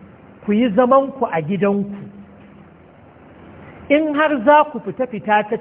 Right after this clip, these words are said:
tilas, to, "Wa la tabarrajna tabarrujal jahiliyatil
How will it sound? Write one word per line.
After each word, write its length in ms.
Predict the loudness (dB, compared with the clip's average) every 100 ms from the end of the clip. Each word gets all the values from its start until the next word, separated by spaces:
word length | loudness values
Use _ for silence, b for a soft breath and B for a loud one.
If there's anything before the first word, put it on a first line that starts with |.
| -6
tilas, 380 | -4 0 -2 -2 -10 -20 -20 -20 -20 -20 -20 -20 -20 -16 -2
to, 60 |
"Wa 200 | 0 2 4
la 180 | 2 2
tabarrajna 720 | -2 -6 -4 -4 -4 -6 -8
tabarrujal 720 | -4 0 0 -2 -2 -2 -2
jahiliyatil 800 | 0 -2 -2 -6 -4 -4 -6 -12